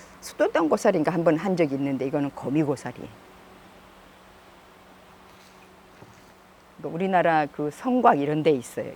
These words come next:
얘가. 성곽 시멘트, 시멘트 있죠? 시멘트, 오래된 시멘트 벽 이런 사이에 이게 있어요.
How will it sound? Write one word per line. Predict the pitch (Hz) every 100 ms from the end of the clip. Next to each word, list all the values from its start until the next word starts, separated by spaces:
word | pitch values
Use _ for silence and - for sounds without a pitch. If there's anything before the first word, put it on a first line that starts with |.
| 127
얘가. | 101 - - - - - - -
성곽 | - 190 170 160 -
시멘트, | - 233 214 - 123 - - - - - - - - - - - - - -
시멘트 | - 247 233 175
있죠? | 147 170 160
시멘트, | - 196 165 - 143 117 - - -
오래된 | 151 165 156 147
시멘트 | - 165 147 143 131 - -
벽 | 147 127
이런 | - 139 131
사이에 | - 156 135 127
이게 | 104 -
있어요. | 117 - 101